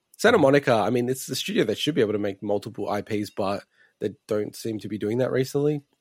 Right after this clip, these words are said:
Speaker 1: So I've, I've just left it as God of War two. I do wonder, now this is, like, going into the, you know, crazy territory. Like, I feel like Bloodborne two is kind of inevitable.
Speaker 2: Mm-hmm.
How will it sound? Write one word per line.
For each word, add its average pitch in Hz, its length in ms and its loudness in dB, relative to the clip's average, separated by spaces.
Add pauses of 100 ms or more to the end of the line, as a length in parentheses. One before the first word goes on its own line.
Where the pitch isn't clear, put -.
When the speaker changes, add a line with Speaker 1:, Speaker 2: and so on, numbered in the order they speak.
(280)
Speaker 1:
So 110 220 2
I've, 104 140 -2
I've 110 120 0
just 107 140 -6
left 104 180 -6
it 95 100 -4
as 90 80 -8
God 92 140 -4
of 92 80 -6
War 92 140 -8
two. 110 340 -2 (760)
I 131 100 2
do 185 220 4
wonder, 127 360 4
now 131 140 6
this 135 140 2
is, 131 100 -2
like, 113 280 2
going 104 260 0
into 101 160 -6
the, 101 180 -6 (300)
you 117 80 -2
know, 98 100 -2
crazy 107 360 -4
territory. 110 480 -2 (480)
Like, - 120 -10
I 123 60 -8
feel 139 220 2
like 127 180 4
Bloodborne 110 480 2
two 113 240 -4
is 113 220 -2
kind 110 180 -4
of 95 80 -2
inevitable. 127 480 -2
Speaker 2:
Mm-hmm. 110 280 -4